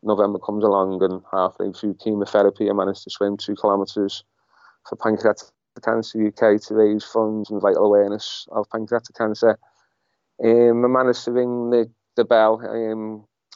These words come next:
on the twenty-eighth of January. Um, I had s-, a scan in March, and I'm still cancer-free. I went to see my surgeon,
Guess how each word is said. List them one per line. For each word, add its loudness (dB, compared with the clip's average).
on -6
the -10
twenty-eighth 0
of -2
January. 2
Um, -2
I 0
had -2
s-, -16
a -2
scan 0
in 0
March, 0
and -2
I'm -4
still 0
cancer-free. 0
I -2
went 2
to -14
see 0
my 0
surgeon, 4